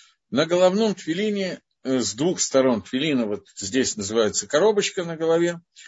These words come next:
и с двух сторон тфилина, справа и слева, есть две буквы «шин». Буква «шин» — это первая буква того имени, которое Всевышний раскрывается через эту заповедь, корона этого имени.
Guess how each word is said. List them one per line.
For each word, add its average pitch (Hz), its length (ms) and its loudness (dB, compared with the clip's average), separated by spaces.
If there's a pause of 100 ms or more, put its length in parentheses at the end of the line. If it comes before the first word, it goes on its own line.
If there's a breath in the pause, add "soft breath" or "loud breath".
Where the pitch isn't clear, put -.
(140 loud breath)
и 131 100 -4
с 123 100 -4
двух 190 220 -2
сторон 131 380 2
тфилина, 185 440 -4
справа 131 400 2
и 107 80 -4
слева, 180 480 -4 (260 soft breath)
есть 131 320 0
две 185 200 2
буквы 156 400 -2
«шин». 98 380 -4 (1500 soft breath)
Буква 175 280 2
«шин» — 208 380 -2
это 143 200 0
первая 135 440 4
буква 104 340 -8
того 131 380 0
имени, 131 400 -6
которое 107 400 -4
Всевышний 131 520 -4
раскрывается 110 1000 0 (140)
через 107 380 -4
эту 95 220 -4
заповедь, 151 500 0
корона 113 440 2
этого 90 280 -8
имени. 175 460 -6